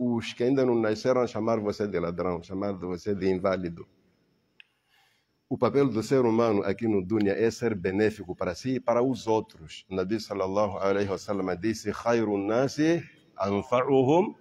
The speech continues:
linnas." A melhor pessoa é aquela que beneficia outras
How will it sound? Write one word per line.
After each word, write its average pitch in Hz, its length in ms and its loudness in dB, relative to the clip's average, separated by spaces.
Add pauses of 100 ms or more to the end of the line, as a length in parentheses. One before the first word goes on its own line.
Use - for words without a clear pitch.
(260)
linnas." 113 680 4
A 110 80 0
melhor 123 380 4
pessoa 147 320 0
é - 20 4
aquela 151 240 2
que 131 160 -2
beneficia 123 640 2
outras 165 540 2